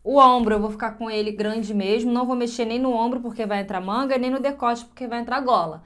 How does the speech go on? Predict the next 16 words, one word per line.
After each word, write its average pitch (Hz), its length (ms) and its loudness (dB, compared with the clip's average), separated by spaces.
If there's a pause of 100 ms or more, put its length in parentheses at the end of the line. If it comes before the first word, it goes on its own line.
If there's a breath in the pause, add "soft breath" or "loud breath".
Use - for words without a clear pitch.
(260 soft breath)
Então, 208 220 -4
eu 220 60 -2
deixo 214 220 0
as 226 60 -6
medidas 214 340 -6
sequinhas, 254 500 -4
bem 240 220 0
justo 240 300 -6
ao 233 60 -6
corpo 233 340 -4
mesmo. 156 360 -6 (380 soft breath)
Vou 208 100 0
acrescentar 269 500 2
aqui 240 160 2
na 277 140 0
frente 214 640 -4